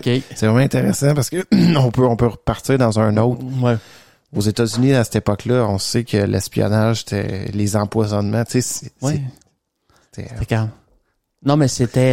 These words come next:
Speaker 1: euh,
Speaker 2: c'était spectaculaire, quand
Speaker 1: thé-,
Speaker 2: même.
Speaker 1: théâtral, euh, tu sais, c'était, c'était, c'était
Speaker 2: C'était
Speaker 1: digne des plus grands films, là.
Speaker 2: Tu sais, mettons, les
Speaker 1: Oui.
Speaker 2: films d'espionnage, là, c'est, c'est,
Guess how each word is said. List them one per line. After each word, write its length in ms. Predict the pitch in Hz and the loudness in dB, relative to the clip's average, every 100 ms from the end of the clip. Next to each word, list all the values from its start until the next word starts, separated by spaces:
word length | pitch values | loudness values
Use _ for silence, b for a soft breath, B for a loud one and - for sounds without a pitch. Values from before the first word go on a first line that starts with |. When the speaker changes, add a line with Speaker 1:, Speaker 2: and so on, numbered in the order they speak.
| 123 | 4
Speaker 1:
euh, 160 | 117 113 | 2 2
Speaker 2:
c'était 120 | 143 | 0
spectaculaire, 720 | 110 107 - 104 - 107 113 90 | 0 -2 -2 -2 0 0 0 -2
quand 80 | 95 | 0
Speaker 1:
thé-, 120 | 143 | 0
Speaker 2:
même. 100 | 104 - | -2 0
Speaker 1:
théâtral, 720 | 139 131 113 - 139 151 147 | 2 2 0 0 2 4 4
euh, 260 | 123 120 120 | 4 4 2
tu 140 | 117 | 2
sais, 200 | 107 151 | 0 0
c'était, 280 | 139 139 117 | 0 0 0
c'était, 460 | - 117 113 113 113 117 | 0 0 0 0 -2 -4
c'était 60 | |
Speaker 2:
C'était 240 | 123 117 113 | 0 2 2
Speaker 1:
digne 160 | 151 | 2
des 100 | 143 | 2
plus 140 | 131 131 | 2 0
grands 240 | 131 123 | 2 2
films, 360 | - 143 139 120 | 2 2 4 4
là. 180 | 117 113 - | 2 -2 -6
Speaker 2:
Tu 60 | - | 0
sais, 100 | 147 | 2
mettons, 240 | 123 139 | 2 2
les 120 | 143 131 | 2 2
Speaker 1:
Oui. 80 | |
Speaker 2:
films 120 | 131 127 | 2 2
d'espionnage, 640 | 120 - 113 107 131 127 113 | 2 2 0 2 2 2 0
là, 80 | |
c'est, 260 | 107 - 78 | -2 -6 -8
c'est, 220 | - 101 | -6 -6